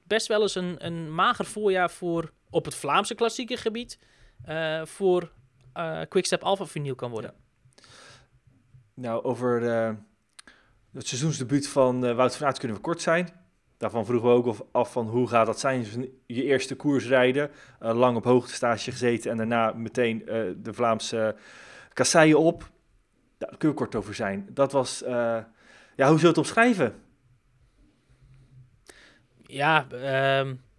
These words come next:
Speaker 1: ehm, klasse, een klasse beter dan de rest.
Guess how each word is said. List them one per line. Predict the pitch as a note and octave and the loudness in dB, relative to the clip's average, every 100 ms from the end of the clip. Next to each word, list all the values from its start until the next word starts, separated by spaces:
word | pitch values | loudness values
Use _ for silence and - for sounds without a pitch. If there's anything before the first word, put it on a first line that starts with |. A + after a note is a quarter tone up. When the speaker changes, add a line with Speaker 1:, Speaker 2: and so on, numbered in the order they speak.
| _ _ _ _ | _ _ _ _
Speaker 1:
ehm, | D3 C#3 C3+ C3 B2+ B2+ B2 - _ _ _ | -10 -8 -8 -8 -10 -12 -14 -20 _ _ _
klasse, | - D#3+ F#3 - D3+ C3 - _ _ | 0 6 6 4 0 -2 -8 _ _
een | D#3+ C3+ | -8 -8
klasse | - F#3+ - D3+ | -2 -2 0 2
beter | C#3+ C#3+ B2 | 2 2 -2
dan | B2+ | -2
de | B2+ | -2
rest. | F#3 - - | -2 -4 -12